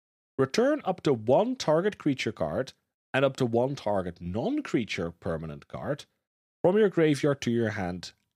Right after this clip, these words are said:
Exile Retrieve. This is, this is kinda just like, having two of these stapled together for only three mana,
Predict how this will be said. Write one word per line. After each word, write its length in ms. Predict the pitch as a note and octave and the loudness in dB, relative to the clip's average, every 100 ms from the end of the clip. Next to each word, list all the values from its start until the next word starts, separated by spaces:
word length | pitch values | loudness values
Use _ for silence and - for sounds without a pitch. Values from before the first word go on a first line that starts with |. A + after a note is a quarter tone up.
| - | -4
Exile 420 | A2 - G2 F#2 | -4 0 -2 0
Retrieve. 640 | F#2+ F2+ F2+ C#2+ G#1 - _ _ _ _ _ _ _ _ - | -4 -6 -8 -8 -10 -18 _ _ _ _ _ _ _ _ 0
This 120 | D3 | 4
is, 220 | G#3+ - _ _ | 2 0 _ _
this 180 | A2+ - | 0 2
is 80 | G#3+ | 4
kinda 300 | - D#3 D#3+ | 6 8 6
just 180 | A#2 F#2+ | 4 4
like, 280 | F2+ - - _ _ _ _ _ _ | 0 -2 -14 _ _ _ _ _ _
having 260 | D3 A3 C#4+ | 2 2 0
two 280 | - E3 E3+ | 2 4 6
of 60 | G#3 | 4
these 200 | A#3+ A3+ | 4 2
stapled 480 | - D#3+ D#3 - C#3+ | 2 2 2 2 0
together 540 | B2+ G#2 G#2+ D3 F3 | 0 0 2 2 0
for 200 | D#3+ C#3+ | 0 0
only 240 | C3 B2+ | 0 -2
three 280 | B2+ A#2+ A2+ | -4 -2 -2
mana, 460 | G2+ F2+ G#2+ D3 F3 | -2 -4 -4 -4 -6